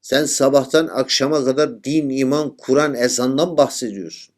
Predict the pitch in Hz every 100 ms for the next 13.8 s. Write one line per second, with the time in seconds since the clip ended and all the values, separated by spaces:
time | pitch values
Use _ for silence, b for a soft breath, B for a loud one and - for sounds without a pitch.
0 | _ - 156 143 170 190 226 214 165 180
1 | 139 139 143 127 - 127 107 104 _ -
2 | _ _ 113 147 151 160 143 156 165 143
3 | 156 214 220 170 143 127 - - 123 117
4 | - 190 196 - 147 180 170 110 82 127
5 | _ _ _ - 139 139 123 117 104 -
6 | 127 143 143 123 123 117 131 175 185 b
7 | b b b - 131 160 160 131 131 113
8 | 107 107 101 127 120 104 113 110 113 131
9 | 98 139 123 - - 104 104 - 110 151
10 | 170 - 104 - - 101 - - 120 135
11 | - 107 120 165 170 107 135 - 107 104
12 | 104 101 - 117 151 - - 92 - 95
13 | 95 98 101 - 78 71 65 _